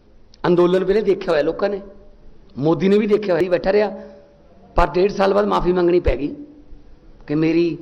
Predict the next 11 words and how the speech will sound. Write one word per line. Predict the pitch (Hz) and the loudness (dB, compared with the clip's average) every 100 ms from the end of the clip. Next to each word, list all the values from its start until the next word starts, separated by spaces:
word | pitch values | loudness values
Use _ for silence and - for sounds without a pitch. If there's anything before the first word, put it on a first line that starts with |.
| - - - - - - - - - - - - - - - - - - | -16 -20 -20 -20 -20 -20 -20 -20 -20 -20 -20 -20 -20 -20 -20 -20 -20 -6
ਤਪੱਸਿਆ | 156 175 160 - 170 | -2 -2 -2 -2 0
ਮੇਂ | 165 | -2
ਕਹੀਂ | 156 156 | -2 -4
ਕਮੀ | 156 147 143 | -2 -2 -2
ਰਹਿ | 131 120 | -2 -2
ਗਈ | 120 117 | -2 -2
ਹੈ। | 117 - - - - - - - - - - - - - - - - - - - - - - - - - - - - - - - - | -6 -10 -20 -20 -20 -20 -20 -20 -20 -20 -20 -20 -20 -20 -20 -20 -20 -20 -20 -20 -18 -16 -16 -16 -18 -16 -16 -16 -16 -12 -8 -8 -10
ਸੋ | - 226 - | -4 -2 0
ਇਹ | 262 226 | 0 0
ਗੱਲ | 214 208 214 | 0 0 0
ਕਹਿਣਾ | 202 196 220 165 110 | -2 0 -2 -2 -6